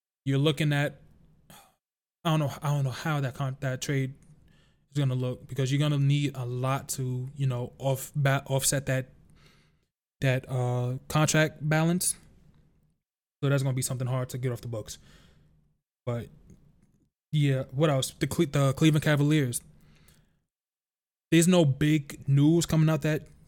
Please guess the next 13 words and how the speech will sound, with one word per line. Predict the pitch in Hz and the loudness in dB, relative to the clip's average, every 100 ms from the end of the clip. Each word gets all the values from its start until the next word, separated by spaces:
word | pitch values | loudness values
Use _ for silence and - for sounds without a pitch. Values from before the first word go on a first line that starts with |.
| - | -10
organization, | 151 151 143 160 151 147 | -4 0 2 0 0 0
but | 135 117 - - - - _ _ _ _ - | -2 -4 -10 -20 -20 -20 _ _ _ _ -10
I | |
think | 143 160 | -4 -2
everybody | - 151 151 147 | 0 0 2 0
should | 147 | 0
be | 143 | -2
on | 131 | -2
the | |
lookout | 123 139 147 147 - | -2 -4 -2 -4 -4
for | - - 135 135 131 135 - - | -8 -4 -2 -2 -2 -4 -8 -8
Andre | 139 131 135 | -6 -4 -4
Drummond. | 131 120 107 | -4 -6 -10